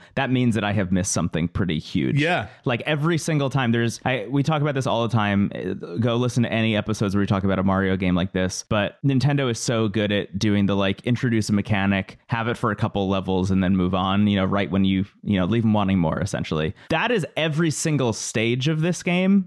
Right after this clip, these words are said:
Speaker 1: generally speaking. Like, every
Speaker 2: Yeah.
Speaker 1: stage introduces a pretty, like, dramatically new mechanic or idea. And sometimes it'll take you until the end of a stage to even understand that there was a mechanic you could have been engaging with. And I think
Speaker 2: Yeah.
Speaker 1: that's what adds to, as you were saying,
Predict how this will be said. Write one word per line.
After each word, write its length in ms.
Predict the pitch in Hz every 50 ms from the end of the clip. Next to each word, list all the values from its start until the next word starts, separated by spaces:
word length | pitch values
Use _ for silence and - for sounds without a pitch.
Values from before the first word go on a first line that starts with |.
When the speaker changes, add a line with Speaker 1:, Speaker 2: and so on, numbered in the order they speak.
| 170 170
Speaker 1:
generally 380 | 135 151 165 175 180 180 185 185
speaking. 340 | - - 190 185 - 190
Like, 160 | 180 147 120 -
every 240 | 123 131 135 139 127
Speaker 2:
Yeah. 120 | 117 107
Speaker 1:
stage 520 | 95 - - 113 110 110 127 147 156 151 151
introduces 540 | 131 151 - 170 156 156 160 156 156 147
a 60 | 151 -
pretty, 360 | - - 151 151 156 156 151
like, 240 | 107 139 139 139 -
dramatically 680 | 120 - 131 123 117 113 107 110 120 120 - 127 117 113
new 320 | 110 104 104 104 104 104
mechanic 520 | 107 104 95 - - 98 90 92 104 117 -
or 80 | 87
idea. 540 | 92 90 92 90 - 90 92 98 120 143 147 - - - - - - -
And 340 | - 117 117 117 113 117 -
sometimes 580 | - - 151 165 208 202 226 226 240 240 220 165
it'll 160 | 151 139 131
take 240 | - - 135 131 -
you 80 | 147 135
until 200 | 127 117 131 117
the 140 | 117 107 87
end 160 | 104 110 107
of 80 | 98
a 60 | 101 98
stage 380 | - - 101 95 95 95 -
to 60 | 104
even 200 | 92 104 98 101
understand 480 | 82 101 101 95 95 - - 98 92 92
that 80 | 90 87
there 120 | 98 95
was 200 | 98 92 95 -
a 40 | 95
mechanic 440 | 87 90 - - 92 92 90 90 -
you 120 | 101 92
could 180 | - - 117 98
have 80 | 98 87
been 160 | 95 85 87
engaging 420 | 90 82 87 82 85 - 87 80
with. 260 | 78 71 69 - - _ - - - - -
And 100 | - 135
I 60 | 135
think 180 | - 180 196 190
Speaker 2:
Yeah. 120 | - 151
Speaker 1:
that's 120 | 147 107 160
what 140 | 147 120
adds 400 | 101 110 113 117 120 120 - - -
to, 300 | 113 110 110 104 101 85
as 160 | 92 107 98
you 80 | 113 123
were 100 | 131 123
saying, 460 | - 120 104 98 98 95 95 95